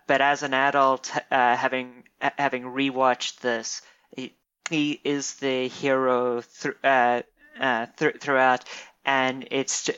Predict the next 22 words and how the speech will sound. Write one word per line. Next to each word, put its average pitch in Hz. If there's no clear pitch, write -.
uh, 135
and 131
everyone 156
else 143
is 135
just 135
busy 208
trying 180
to -
take -
credit, 151
and 139
the, 143
and 131
then, 135
um, 123
A-, 175
Andrew 170
is 127
taking 160
credit 147
for, -